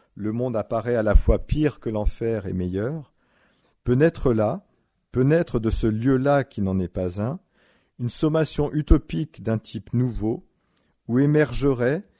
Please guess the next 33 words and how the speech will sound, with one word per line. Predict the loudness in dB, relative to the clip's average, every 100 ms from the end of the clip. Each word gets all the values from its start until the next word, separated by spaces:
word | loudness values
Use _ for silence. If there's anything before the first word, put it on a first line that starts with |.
| _ _
provoquée | -8 0 2 2 2 0
par | 0 0
l'événement, | 0 0 -2 0 -2 -4 -10 _ _ _ -8
la | -4
vérité | 0 0 0 0 2
de |
la | 2
conscience | 0 -2 -2 -2 -4 -6
utopique, | -6 -6 -6 -8 -8 -12 _
à | -8
savoir | -4 -4 -2 -2 -2
la | -4
négation | -4 0 0 -2 -4 -6
de | -6
la | -4
mort. | -6 -6 -12 -20 _ _ _ _ _ _ _ _ _ _ _ _ _ _
À | -6
ce | -2
stade | -2 0 0
de | 0
sa | 0 0
réflexion, | 0 -2 -6 -8 -8 -8 -8 -12 _ _ _ _
c'est | -12 -8
bien | -4 -2
l'œuvre | 0 -2 -2
d'Adorno | -2 0 0 0 -2 -6
qui, | -6 -10
pour | -6
Miguel | -4 -2 2 2
Abinsour, | 2 0 -2 -4 -4 -6 -10 -12
a | -8
pour | -6 -2
particularité | -2 -2 -6 -8 -4 -2 -2 -6 -6 -6